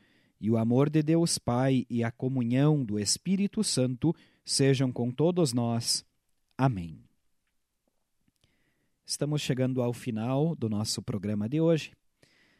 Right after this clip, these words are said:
Queremos agradecer a você pela audiência. Nós, da Igreja Evangélica Luterana do Brasil, desejamos que Deus abençoe você e sua família nessa semana de atividades e sempre.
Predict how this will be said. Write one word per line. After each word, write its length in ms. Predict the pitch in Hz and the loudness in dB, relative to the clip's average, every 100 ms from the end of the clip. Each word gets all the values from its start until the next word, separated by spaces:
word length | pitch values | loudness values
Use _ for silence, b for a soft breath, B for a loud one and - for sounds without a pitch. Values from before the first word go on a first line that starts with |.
| b - | b -4
Queremos 400 | 123 123 120 117 | -2 2 0 0
agradecer 680 | 110 113 107 107 - 131 | 0 0 0 -2 0 0
a 80 | 113 | 0
você 640 | 104 101 - 135 143 147 - | -2 -2 0 2 4 4 2
pela 220 | 104 98 | -4 -4
audiência. 840 | 101 104 117 135 151 - - 175 - b b b b b | -4 -2 0 2 0 -2 -2 -2 -4 b b b b b
Nós, 300 | - 120 135 120 | -2 2 2 2
da 100 | 117 | 0
Igreja 380 | 107 117 123 | 2 0 0
Evangélica 800 | 127 127 143 139 123 135 139 - | -2 0 -2 0 0 0 -2 -4
Luterana 600 | 110 113 117 107 123 123 | -4 -4 -2 0 0 -2
do 100 | 110 | -4
Brasil, 540 | 127 160 151 135 196 269 b b b b - | -2 -2 0 -2 -2 -4 b b b b 0
desejamos 580 | 147 156 147 170 175 - | 2 4 4 4 2 0
que 120 | 135 | 0
Deus 280 | 113 123 120 | 0 0 0
abençoe 680 | 110 123 120 - 165 180 196 b b b b | -2 -2 -2 0 2 2 0 b b b b
você 640 | 95 113 113 - 151 196 - b - | -2 0 2 2 4 4 0 b -8
e 100 | 104 | -4
sua 260 | - 101 | -2 -2
família 540 | 101 147 180 226 208 131 | -2 0 2 2 2 2
nessa 300 | 120 123 139 | 0 -2 -4
semana 540 | - 175 139 151 185 b b b b | -2 0 2 2 0 b b b b
de 200 | - 123 | -2 2
atividades 1040 | 147 - 190 208 160 120 113 104 127 - - | 2 2 -2 0 2 2 2 0 0 0 -2
e 140 | 185 | 0
sempre. 640 | 214 - 117 107 113 107 | 0 0 0 -2 -2 -2